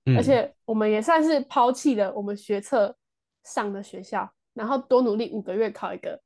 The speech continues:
Speaker 2: 新的考试，而且是一个全新制的考试。
Speaker 1: 嗯。
Speaker 2: 就算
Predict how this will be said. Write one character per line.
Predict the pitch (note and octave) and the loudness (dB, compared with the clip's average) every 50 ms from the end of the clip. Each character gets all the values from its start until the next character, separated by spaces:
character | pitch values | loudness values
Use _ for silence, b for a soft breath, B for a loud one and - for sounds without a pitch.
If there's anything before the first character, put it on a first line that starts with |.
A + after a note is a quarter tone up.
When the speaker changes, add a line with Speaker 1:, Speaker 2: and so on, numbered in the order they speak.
| _ _ _ _ _ - | _ _ _ _ _ -18
Speaker 2:
新 | - - - A3 G#3 | -8 -2 0 0 2
的 | G#3 G3 | 2 0
考 | G3 - - F#3 | -2 -4 -8 -10
试， | G3+ - - | -8 -4 0
而 | G#3+ A#3+ | 0 2
且 | A#3+ | 2
是 | A3+ B3 | 2 2
一 | A3+ | 0
个 | G#3+ G#3+ | 0 -2
全 | G#3+ - - A3+ G3+ G#3 G#3 | -2 -2 0 2 2 2 2
新 | - A3 A3+ A#3+ | 0 0 0 0
制 | A#3 - A#3 | -2 -2 -2
的 | G3+ - - | -2 -2 -4
考 | - - - - | -6 -12 -12 -12
试。 | G3+ - - G#3 A3+ - _ _ _ _ _ _ _ - | -14 -14 -12 -12 -12 -14 _ _ _ _ _ _ _ 2
Speaker 1:
嗯。 | C#3+ C3+ G#2 F2+ F2 - - _ _ | 4 4 4 2 -2 -8 -12 _ _
Speaker 2:
就 | - B4+ A#4+ | 2 2 2
算 | G#4+ - B4 | 4 2 2